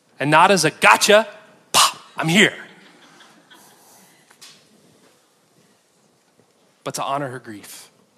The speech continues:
and to honor her. He doesn't barge in in a moment of grief with all the right answers. That would be dehumanizing.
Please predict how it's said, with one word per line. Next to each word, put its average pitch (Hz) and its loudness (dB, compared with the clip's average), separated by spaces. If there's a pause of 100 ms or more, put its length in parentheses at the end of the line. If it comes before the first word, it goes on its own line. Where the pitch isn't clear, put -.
(640)
and 147 -12
to 147 -8
honor 123 -10
her. 120 -14 (1800)
He 147 -12
doesn't 170 -2
barge 151 0
in 156 -2
in 147 -2
a 135 -4
moment 139 -4
of 123 -12
grief 135 -10
with 127 -12
all 127 -4
the 120 -10
right 120 -6
answers. 117 -12
That 131 -6
would 131 -16
be 120 -14
dehumanizing. 120 -14